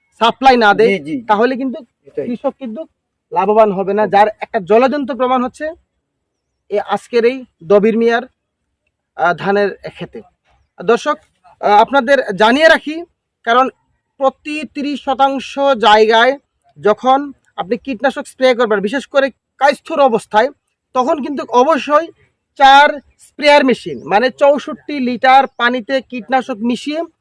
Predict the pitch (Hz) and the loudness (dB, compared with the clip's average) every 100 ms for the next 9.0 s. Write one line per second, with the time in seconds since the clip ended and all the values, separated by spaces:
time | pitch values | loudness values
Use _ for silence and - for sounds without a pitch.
0 | _ _ - 170 233 208 262 262 285 277 | _ _ -2 0 2 2 2 2 0 -2
1 | 311 - _ _ - 214 247 254 - 262 | -2 -8 _ _ -8 -4 -4 -6 -4 0
2 | 247 196 - 160 123 113 175 208 277 254 | 2 0 -4 -8 -8 -6 -4 -4 -6 -10
3 | _ _ _ - 208 226 285 285 - _ | _ _ _ 0 2 4 0 -2 -16 _
4 | - 214 240 277 269 302 269 269 - 285 | -4 -2 2 0 -2 -4 -4 -4 -6 -8
5 | 202 220 233 262 285 240 269 254 269 202 | 0 2 2 -2 -6 -2 0 0 -2 -4
6 | 233 247 262 277 - _ _ 269 220 277 | 0 2 2 -2 -12 _ _ -6 -2 -2
7 | 302 240 254 247 254 240 262 294 277 _ | -2 0 2 2 0 0 -2 -4 -10 _
8 | _ - 196 220 254 240 247 214 277 | _ -8 -8 -6 -6 -4 -6 -6 -8